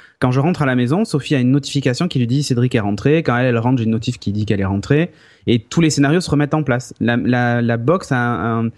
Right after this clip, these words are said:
avait, parce que là, ils sont, ils sont en train de le modifier, mais avait un système de notification où, en gros, ça fonctionne un peu comme des S M S. C'est-à-dire que tu reçois un S M S, enfin, c'est une notification de ta box qui te dit, euh,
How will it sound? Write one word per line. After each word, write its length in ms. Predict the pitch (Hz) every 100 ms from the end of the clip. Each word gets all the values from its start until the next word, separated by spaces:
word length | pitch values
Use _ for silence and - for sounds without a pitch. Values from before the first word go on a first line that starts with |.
| _ _ -
avait, 400 | 120 131 160 135 -
parce 140 | 110
que 80 | 113
là, 80 | 123
ils 120 | 117
sont, 120 | 120
ils 60 | 120
sont 100 | 117
en 40 |
train 140 | 117
de 60 | 127
le 40 |
modifier, 440 | 120 120 117 - 190
mais 80 | 151
avait 140 | 127
un 80 | 131
système 340 | 165 143 170
de 80 | 147
notification 680 | 139 139 143 139 131 190 165
où, 40 |
en 60 | 143
gros, 180 | 143 185
ça 120 | 147
fonctionne 300 | 143 135 147
un 60 |
peu 100 | 139
comme 180 | 196 185
des 100 | 156
S 180 | 147 -
M 100 | 117
S. 260 | 190 - - _ _ _ _ _ _
C'est-à-dire 280 | - 110 156
que 80 | 143
tu 140 | 135
reçois 340 | 139 143 175 165
un 60 |
S 160 | 139 135
M 140 | 135
S, 280 | 143 139 - -
enfin, 260 | 107 95 98
c'est 180 | 104 104
une 80 | 113
notification 640 | 123 - 131 135 127 147
de 80 | 113
ta 160 | 113
box 240 | 123 175 -
qui 120 | 120
te 80 | 120
dit, 260 | 117 147
euh, 240 | 131 113